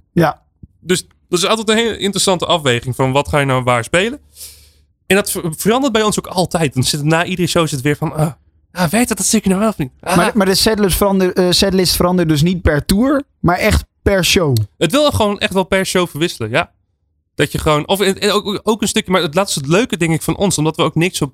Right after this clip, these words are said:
Speaker 2: op klik of backing spelen.
Speaker 1: Ja,
Speaker 2: We
Speaker 1: je
Speaker 2: kunnen gewoon op het moment aanpassen.
Speaker 1: Ah.
Speaker 2: Dat, dat is wel, wel heel leuk hoor. Dat je gewoon denkt van, oké, moeten we nog, eh, ah, toegift misschien dan toch dit liedje schrappen? Want,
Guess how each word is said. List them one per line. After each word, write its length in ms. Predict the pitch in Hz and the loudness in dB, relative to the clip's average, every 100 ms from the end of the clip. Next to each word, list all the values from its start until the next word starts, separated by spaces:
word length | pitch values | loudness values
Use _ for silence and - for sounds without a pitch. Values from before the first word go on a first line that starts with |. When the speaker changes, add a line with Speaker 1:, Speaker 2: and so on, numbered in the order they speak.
| - | -4
Speaker 2:
op 240 | 143 - | -6 -4
klik 260 | - 202 202 | 0 0 0
of 120 | 113 | -4
backing 440 | 127 175 156 117 107 | -2 -2 -2 -2 -2
spelen. 400 | 123 110 120 - | -2 -2 -2 -4
Speaker 1:
Ja, 240 | 139 151 - | 0 0 0
Speaker 2:
We 100 | 147 | 0
Speaker 1:
je 40 | 139 | 2
Speaker 2:
kunnen 200 | 262 - | 2 2
gewoon 160 | 202 | 0
op 60 | 190 | -2
het 60 | - | 0
moment 320 | 139 196 196 | 2 2 2
aanpassen. 560 | 165 190 104 - - - | 0 -2 -6 -10 -14 -8
Speaker 1:
Ah. 500 | 135 175 185 175 165 | -8 -6 -10 -8 -4
Speaker 2:
Dat, 80 | 147 | 0
dat 100 | 247 | 2
is 60 | |
wel, 160 | 262 247 | 2 0
wel 160 | 208 202 | 0 2
heel 200 | 196 190 | 2 2
leuk 260 | 214 151 | 0 0
hoor. 140 | 113 139 | -2 -2
Dat 160 | 160 | -2
je 80 | 165 | -2
gewoon 160 | 165 160 | -2 0
denkt 160 | 160 | -2
van, 120 | - - | -4 -4
oké, 300 | 175 139 110 _ _ _ _ - | -2 -2 -2 _ _ _ _ -4
moeten 200 | 180 202 | 0 0
we 60 | |
nog, 160 | 190 - | 0 2
eh, 300 | 170 165 170 - _ _ | 2 2 0 -6 _ _
ah, 180 | - 135 - | -12 -10 -2
toegift 380 | 185 - 170 | -2 -2 -4
misschien 260 | 147 - 156 | -4 -2 0
dan 140 | 151 | -2
toch 220 | 151 160 - | -2 -4 -4
dit 160 | 143 | -4
liedje 240 | 156 - 135 | -4 -4 -6
schrappen? 520 | - 156 - 160 156 | -2 -2 -2 -2 -2
Want, 260 | 143 143 | -2 -4